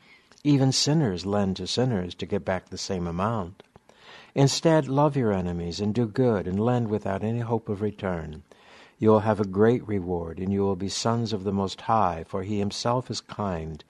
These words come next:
to the ungrateful and to the wicked. Now, to say that this is not a difficult gospel is, uh, to perhaps already be in heaven,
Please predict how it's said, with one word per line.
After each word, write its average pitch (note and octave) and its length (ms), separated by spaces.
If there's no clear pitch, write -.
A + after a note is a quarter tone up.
to G#2+ 100
the G2 160
ungrateful G2 840
and F2+ 360
to F2+ 100
the F2+ 120
wicked. E2+ 420
Now, C3+ 520
to C3 100
say C#3+ 280
that B2 180
this A#2 200
is A2 120
not A2+ 200
a G#2 60
difficult G#2 600
gospel G2 640
is, F#2+ 580
uh, F2+ 300
to G2 340
perhaps G#2+ 420
already F#2+ 420
be E2+ 180
in E2+ 100
heaven, F2 520